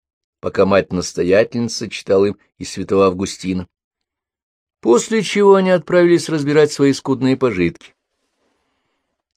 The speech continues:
Сестры, собравшиеся в обители, прибыли из разных монастырей в Европе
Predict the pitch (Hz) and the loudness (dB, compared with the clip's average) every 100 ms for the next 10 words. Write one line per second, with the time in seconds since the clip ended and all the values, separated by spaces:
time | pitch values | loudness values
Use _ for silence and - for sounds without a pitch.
0 | _ _ - 127 131 120 - 120 113 110 | _ _ -4 4 6 6 2 2 2 2
1 | - 110 107 110 101 110 98 - 98 92 | 0 4 6 6 4 -2 -4 0 2 2
2 | 101 92 98 90 95 92 92 87 85 98 | -2 -4 -4 -2 -2 -2 0 0 2 2
3 | 92 92 - 95 87 - 95 95 90 98 | 2 -2 -4 -6 -6 -4 0 0 0 0
4 | 98 - 85 | 2 2 0